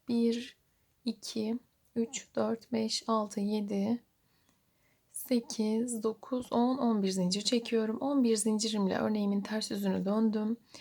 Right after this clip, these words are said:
Ters tarafta bir, iki, üç yuvayı aşıyorum. Üçüncü yuvanın bittiği sık iğnenin içinden. İpimi sık iğne ile tutturdum. Üstüne bir zincir çektim. Örneğimin düz tarafını döndüm.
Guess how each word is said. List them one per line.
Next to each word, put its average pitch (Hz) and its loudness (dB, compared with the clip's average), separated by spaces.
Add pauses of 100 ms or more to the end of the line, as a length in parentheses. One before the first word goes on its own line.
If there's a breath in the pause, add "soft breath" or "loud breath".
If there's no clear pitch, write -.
(320 loud breath)
Ters 320 4
tarafta 190 2
bir, 220 2
iki, - -6
üç 262 0
yuvayı 190 2 (120)
aşıyorum. 247 2 (480 loud breath)
Üçüncü 294 4
yuvanın 233 6
bittiği 269 0
sık - -4
iğnenin 220 2
içinden. - 0 (2750)
İpimi 196 0
sık 233 -2
iğne 185 2
ile 175 -2
tutturdum. 233 -2
Üstüne 226 0
bir 233 2
zincir 202 0
çektim. 196 -2 (540 soft breath)
Örneğimin 190 2
düz 208 -4
tarafını 233 0
döndüm. 226 0